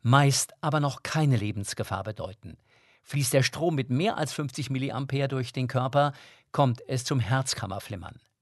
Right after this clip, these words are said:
Das Herz pumpt dann kein Blut mehr ins Gehirn. Sauerstoffmangel ist die Folge, die ab einer Dauer von rund drei Minuten zum Hirntod führen kann. Außerdem kommen bei Stromstärken ab fünfzig Milliampere innere Verbrennungen hinzu.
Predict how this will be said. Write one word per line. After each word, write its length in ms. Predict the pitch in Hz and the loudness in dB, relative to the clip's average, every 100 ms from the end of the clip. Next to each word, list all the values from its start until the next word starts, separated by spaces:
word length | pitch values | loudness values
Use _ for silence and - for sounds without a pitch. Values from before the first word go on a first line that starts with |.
| _ | _
Das 180 | - 110 | -12 -4
Herz 260 | 113 123 | -2 -4
pumpt 460 | - 143 156 - - | -4 -2 -4 -4 -2
dann 240 | 117 120 | 0 0
kein 300 | - 123 131 | -2 -2 -2
Blut 280 | 123 151 147 | -4 -6 -6
mehr 240 | 104 104 - | -6 -4 -4
ins 240 | 120 - | -4 -2
Gehirn. 400 | 127 120 113 85 - - - - - | 0 2 2 -2 -10 -20 -20 -20 -14
Sauerstoffmangel 840 | - 104 139 151 - 101 120 120 123 | -2 4 4 4 2 0 2 2 0
ist 160 | - | -2
die 80 | 131 | -4
Folge, 380 | - 131 147 151 | 0 0 2 -2
die 100 | 139 | -2
ab 100 | - | -2
einer 200 | 123 117 | -2 -2
Dauer 320 | 110 113 117 | -2 -2 -2
von 160 | 117 107 | -2 -4
rund 240 | 113 117 - | -4 -6 -6
drei 300 | 123 107 143 | -4 0 0
Minuten 580 | 151 143 139 139 139 120 - | 0 -2 -4 -2 -2 -2 -8
zum 220 | - 151 123 | -8 -2 2
Hirntod 600 | 135 113 - 87 98 - | 4 4 0 -8 -10 -12
führen 440 | - 117 98 87 | -6 -4 -4 -6
kann. 240 | 82 92 - - | -10 -12 -14 -4
Außerdem 560 | 127 123 131 135 139 135 - - - | 0 2 4 4 2 0 -10 -16 0
kommen 260 | 135 123 | 4 4
bei 140 | 113 110 | 4 0
Stromstärken 640 | - 127 127 - 117 120 | -2 -2 -2 -2 -2 -2
ab 240 | - 165 - | -4 -6 -2
fünfzig 360 | 139 127 131 | -4 -4 -4
Milliampere 640 | 117 113 110 117 120 123 120 - _ - | -2 -2 -2 0 2 2 0 -8 _ 2
innere 360 | 147 120 101 | 4 4 2
Verbrennungen 540 | 120 - 107 104 104 104 | -4 -4 -2 -4 -4 -4
hinzu. 440 | 123 120 95 73 | -4 -4 -6 -12